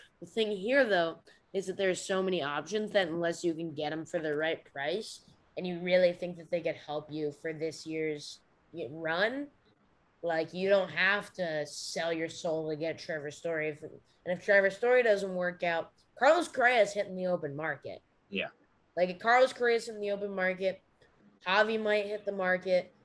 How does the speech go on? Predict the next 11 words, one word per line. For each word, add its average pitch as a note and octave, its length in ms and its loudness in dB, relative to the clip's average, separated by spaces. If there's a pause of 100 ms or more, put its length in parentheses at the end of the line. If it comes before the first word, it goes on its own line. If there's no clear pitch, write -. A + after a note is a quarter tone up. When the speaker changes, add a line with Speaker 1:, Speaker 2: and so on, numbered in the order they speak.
(100)
Speaker 1:
Seager G#3 380 2
might G3+ 220 4
hit G3 180 -6
the F#3 80 0
market. D#3 540 -4 (1080)
Um, D3+ 440 -6 (480)
crazy, F#3 640 2
crazy F#3 300 -4
talent D#3+ 400 -8
at D3 60 -10
shortstop. D3 640 -12